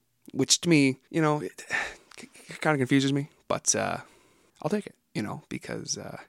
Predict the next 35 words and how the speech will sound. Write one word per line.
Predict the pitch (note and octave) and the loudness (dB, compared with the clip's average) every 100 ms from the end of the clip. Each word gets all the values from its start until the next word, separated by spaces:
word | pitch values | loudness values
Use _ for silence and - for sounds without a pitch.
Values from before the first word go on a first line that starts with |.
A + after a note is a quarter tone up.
| _ _ - - | _ _ -6 2
this | B2+ | 6
is | |
something | - A#2+ | 6 4
I've | B2 | -2
been | B2 | -2
wanting | A#2 G#2+ | -2 -2
to | |
do | G#2+ | -4
for | G2 | -2
a | F#2+ | -2
while. | F#2 - - _ - - | -2 -6 -10 _ -20 -12
I | A#2+ | -8
love | A#2 - | -4 0
podcasts. | A2 A#2 B2 B2 - - - - - - - - _ - | 0 0 -4 -2 0 0 -4 -10 -20 -20 -20 -20 _ -6
I | |
love | A#2 - | -6 0
podcasting | A#2 A2+ A#2 A2 A#2 | 0 0 0 0 -2
of | |
any | A#2 A2+ | -2 -2
kind. | A#2 A2+ A#2 - | -2 0 -2 -2
I'll | A2 A2+ | 0 2
sit | - - | 2 2
and | A2+ | 0
listen | A#2 A#2 | 2 2
to | A2+ | 0
podcasts | A2+ A2+ A2+ G#2+ - | -2 -2 -2 -4 -4
for | D2+ | -2
hours. | F#2+ G2 F2+ F#2 - | -2 -2 -4 -6 -6
I | A2 | -6
love | A#2+ A#2 A2+ | -6 -6 -6
my, | A2+ G2+ F2+ E2 | -8 -6 -6 -8
uh, | - - - | -10 -10 -10
my | G#2+ | -6
wrestling | A2+ - A#2+ | -2 0 0
podcasts, | - A#2+ A#2 - A2+ A#2 - - | -2 -2 -2 -6 -6 2 6 6